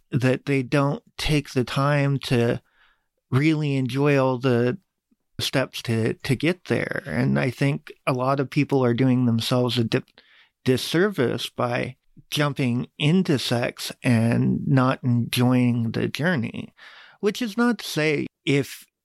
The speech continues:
it's right for you and it's right for them in that moment and y'all are both, like, extremely ready to go, like,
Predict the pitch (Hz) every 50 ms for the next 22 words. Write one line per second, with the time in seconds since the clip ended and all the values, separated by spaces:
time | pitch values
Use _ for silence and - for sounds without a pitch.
0 | _ _ - 147 131 - - - 131 131 131 - - - - - 113 117 117 127
1 | 151 196 214 214 208 196 185 139 113 110 101 - - - 113 120 120 - - -
2 | - - 120 117 113 117 123 151 175 185 190 190 180 160 131 120 120 127 123 120
3 | - - - 127 135 156 175 185 185 175 - - 143 117 117 120 113 113 117 120
4 | 123 120 - 127 123 131 135 131 - - - - 113 120 120 - - - - -
5 | _ _ _ _ _ _ _ _ _ _ _ _ _ _ - 123 120 - - -
6 | - - 135 127 135 143 147 160 165 160 160 160 156 156 156 156 151 143 139 139
7 | 139 143 147 151 143 139 147 123 - 143 156 180 185 160 139 131 123 120 117 117
8 | 120 - -